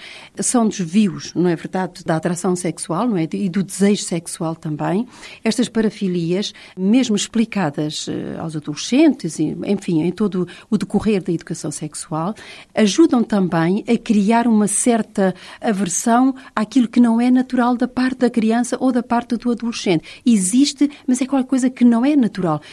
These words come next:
E os livros indicam, os livros que dão orientação sexual e que fazem educação sexual, indicam o que é natural. E é importante que a educação se faça naquilo que é natural.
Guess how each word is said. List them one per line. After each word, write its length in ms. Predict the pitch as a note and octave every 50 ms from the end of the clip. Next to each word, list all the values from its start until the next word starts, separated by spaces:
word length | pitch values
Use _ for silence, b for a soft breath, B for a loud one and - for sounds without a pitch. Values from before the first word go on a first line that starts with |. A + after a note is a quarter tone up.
| B B
E 80 | G3+
os 120 | G#3+ G#3 F3
livros 460 | G3 G#3+ B3+ C#4 A#3 G3+ G3 F#3 -
indicam, 600 | - A#3 A3 F#3+ D#3+ E3 D#3 - - G3 G#3 A#3+ C#4
os 120 | G3 E3
livros 320 | E3 F#3 G#3+ G3 - - -
que 80 | -
dão 180 | E3+ G3+ F#3+ F3+
orientação 500 | F#3+ A3 G#3+ G#3+ F#3+ - F#3+ - G3+ F#3+
sexual 480 | F#3 - F3 E3+ - - - F3 E3+
e 60 | E3+ E3+
que 60 | -
fazem 240 | G#3 F#3 E3+ G3 G3
educação 320 | F#3+ - G3 - G3+ F3+
sexual, 520 | E3+ - E3+ D3+ - - - D#3+ D#3+ F3+ F#3 B B B B B B B B
indicam 500 | - A#3 A#3 G#3+ F#3 A#3 B3 B3+ - A#3+ -
o 140 | D4 D4+ D4
que 200 | D4 - - A3
é 60 | G#3+
natural. 440 | G#3+ A3 G#3+ G#3+ A3 G#3 F3+ D#3 E3 G3+
E 100 | F#3 A3+
é 60 | A3
importante 640 | G#3+ G#3+ G3 G3+ - E3 - - G#3 G#3 A3+ - -
que 60 | G#3+
a 20 |
educação 400 | G3 - - - F#3 - F#3+ F#3
se 120 | F3 - -
faça 380 | - F3+ F3 E3 - G3 F#3 B B B B B
naquilo 400 | - G#3 G#3 G3 G3+ - A3 A3
que 220 | F#3 - - G#3+ G3
é 160 | G3+ A3 -
natural. 580 | - G3 F#3 F#3 F#3 F3+ F3+ F3+ F3+ D#3 D3+ D#3+